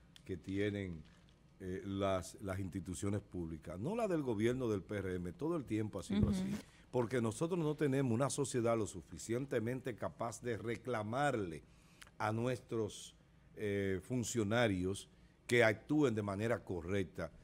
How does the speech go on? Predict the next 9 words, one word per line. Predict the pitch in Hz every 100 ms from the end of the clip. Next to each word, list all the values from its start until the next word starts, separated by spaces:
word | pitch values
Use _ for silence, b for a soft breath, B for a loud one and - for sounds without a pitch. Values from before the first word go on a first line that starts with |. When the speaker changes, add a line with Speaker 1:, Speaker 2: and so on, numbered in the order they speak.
| b - 123
Speaker 1:
y | 110
que | - 104
actúen | 92 - 143 123
con | 110 131
la | 143
verdad | 151 139 151 170
en | 170
la | 156
mano. | 143 170 143